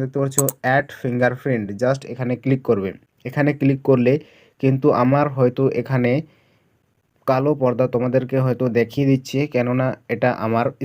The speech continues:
স্ক্রিন পাসওয়ার্ড আছে সেই কারণে। যাদের ফ্রেশ একদম নতুন, যারা প্রথমত মানে ফিঙ্গারপ্রিন্ট অ্যাড করতে চায় বা স্ক্রিন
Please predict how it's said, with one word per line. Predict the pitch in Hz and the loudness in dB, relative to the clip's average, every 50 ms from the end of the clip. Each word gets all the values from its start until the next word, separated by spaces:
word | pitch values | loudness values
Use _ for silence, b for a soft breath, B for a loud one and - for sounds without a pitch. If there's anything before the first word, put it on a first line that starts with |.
| 131 | -10
স্ক্রিন | - - - 156 156 165 170 156 135 - - _ - - B B B _ - | -8 -2 2 4 4 6 4 2 0 -2 -6 _ -20 -20 B B B _ 0
পাসওয়ার্ড | 113 117 120 123 - 131 131 139 135 - 117 | 0 0 2 2 2 2 2 2 0 -2 -4
আছে | 117 - 120 113 110 | -4 -2 -4 -4 -2
সেই | - 123 123 117 | -2 -4 -2 0
কারণে। | 117 110 107 101 101 101 101 110 | 0 0 0 0 -4 -4 0 0
যাদের | 110 104 127 131 135 135 b b b b b b - | 0 2 2 0 0 -2 b b b b b b 0
ফ্রেশ | - 151 156 165 160 - - - 123 | 2 4 4 4 2 -4 -6 -6 -6
একদম | 120 117 131 127 127 127 | -4 -2 -4 -2 -2 -2
নতুন, | 127 123 123 147 151 160 165 156 131 120 | -4 -2 0 0 2 2 2 2 2 2
যারা | 113 113 113 117 113 113 - | 2 2 2 2 0 -2 -2
প্রথমত | 120 127 127 123 - - 143 143 139 139 139 139 151 156 b b b b b b b | -2 -2 -2 -2 -4 -6 -4 -4 0 0 0 0 0 -2 b b b b b b b
মানে | - 92 110 113 117 117 117 117 117 - - | -10 -4 -2 0 0 2 2 0 0 -2 0
ফিঙ্গারপ্রিন্ট | 143 127 131 135 143 143 135 - 143 143 151 - - | 0 2 2 2 2 0 0 -2 0 0 -2 -2 -2
অ্যাড | 110 123 120 - - - | -2 -2 -2 -4 -6 -6
করতে | 131 131 127 - 143 139 - | -4 -4 -2 -4 -4 0 2
চায় | 135 135 143 135 117 | 2 2 2 0 0
বা | 117 113 117 117 - - _ _ _ - 127 127 | 0 0 0 0 -2 -6 _ _ _ -14 -14 -14
স্ক্রিন | - - 139 143 147 139 | -12 -8 -4 -2 0 0